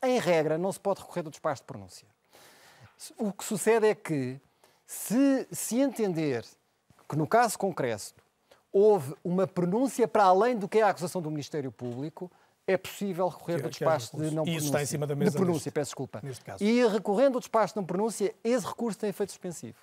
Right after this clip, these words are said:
Speaker 2: Muito bem. A última questão é, e resulta desta, é quando é que podemos ter o fim deste processo? Há quem fale em dois mil e trinta e seis. Eh, o, os, os factos verificaram-se,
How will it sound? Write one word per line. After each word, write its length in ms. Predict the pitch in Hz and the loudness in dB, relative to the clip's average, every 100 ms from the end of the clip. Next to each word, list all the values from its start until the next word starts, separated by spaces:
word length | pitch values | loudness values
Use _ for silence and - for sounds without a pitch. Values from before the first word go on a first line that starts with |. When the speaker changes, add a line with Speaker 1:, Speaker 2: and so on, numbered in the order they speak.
| _ _ | _ _
Speaker 2:
Muito 220 | 151 139 | -14 -8
bem. 100 | 143 | -6
A 60 | 156 | -4
última 240 | 156 175 | -2 -2
questão 340 | 156 190 185 180 | 0 0 2 4
é, 200 | 202 196 | 2 0
e 40 | |
resulta 320 | 131 143 160 | -2 -4 -2
desta, 460 | 151 165 156 - 196 | 0 -2 -2 -4 -2
é 240 | 165 165 165 | 0 0 0
quando 200 | 175 165 | -2 -2
é 60 | |
que 60 | - | -4
podemos 240 | 151 147 | -6 -6
ter 120 | - 147 | -4 -6
o 40 | |
fim 160 | - 160 | -6 -6
deste 200 | 143 - | -6 -8
processo? 380 | 143 175 147 | -4 -4 -4
Há 40 | 143 | -4
quem 120 | 147 | -4
fale 220 | 147 151 | -2 -4
em 40 | 156 | -2
dois 200 | 151 139 | -4 -4
mil 120 | 156 | -6
e 60 | |
trinta 240 | 151 160 160 | -4 -4 -4
e 60 | |
seis. 340 | 147 180 190 - - - - | -2 -2 -2 -4 -20 -20 -6
Eh, 160 | - - | -4 -2
o, 300 | 156 160 156 | -4 -6 -8
os, 200 | 156 - | -10 -10
os 140 | 156 | -10
factos 420 | - 170 165 - 147 | -2 0 0 -4 -4
verificaram-se, 800 | 160 - 143 156 151 151 - | -4 -4 -2 0 0 -4 -8